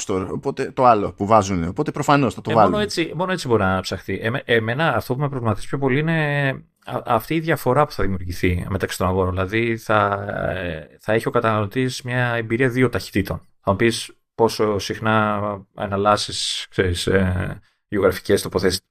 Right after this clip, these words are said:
Speaker 2: τοποθεσίες στο κινητό σου, ξέρεις, στην Αμερική, Ευρώπη και αυτά, αλλά, ε, δημιουργεί δύο, θα έχει... θα υπάρχει μια διχάλα, ρε παιδί μου. Δηλαδή, στην Ευρώπη μπορώ να,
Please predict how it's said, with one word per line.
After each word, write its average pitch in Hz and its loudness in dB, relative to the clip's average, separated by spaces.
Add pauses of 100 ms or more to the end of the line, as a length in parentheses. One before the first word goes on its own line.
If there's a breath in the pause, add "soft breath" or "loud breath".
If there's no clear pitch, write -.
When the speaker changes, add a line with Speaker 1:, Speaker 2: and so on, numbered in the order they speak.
(160)
Speaker 2:
τοποθεσίες 98 0
στο 92 -2
κινητό 95 0
σου, 90 -2
ξέρεις, 87 0
στην - 0
Αμερική, 90 -2
Ευρώπη 90 -2
και - -6
αυτά, - -2
αλλά, 107 0 (680)
ε, 123 0 (200)
δημιουργεί 135 -4
δύο, 180 0 (120)
θα - 0
έχει... 143 -4 (220)
θα - -6
υπάρχει 180 -4
μια 190 -2
διχάλα, 165 2
ρε 95 -4
παιδί 95 -8
μου. 104 -6
Δηλαδή, 110 0
στην 117 -8
Ευρώπη 123 -2
μπορώ 113 2
να, 101 0